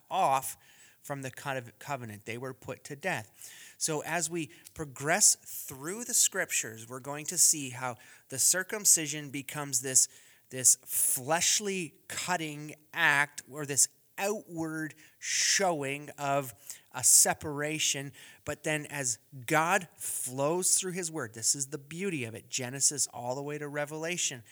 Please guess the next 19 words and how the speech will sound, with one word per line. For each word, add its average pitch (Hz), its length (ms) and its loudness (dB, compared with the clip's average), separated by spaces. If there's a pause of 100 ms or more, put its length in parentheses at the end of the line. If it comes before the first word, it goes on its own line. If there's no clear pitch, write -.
(280)
they're 131 220 -2 (100)
all 143 400 0
one 156 380 -4
book. 175 420 -6
That's 123 260 -6
why 123 160 -4
we 131 160 -8
need 135 180 -12
to 127 80 -8
study 139 600 2
it 165 100 -4
all, 165 300 -2 (320)
because 127 320 -8
as 147 280 -6
we 143 140 -4
flow 170 800 0
through 185 540 -6
the 185 100 -4
scriptures, 143 640 -2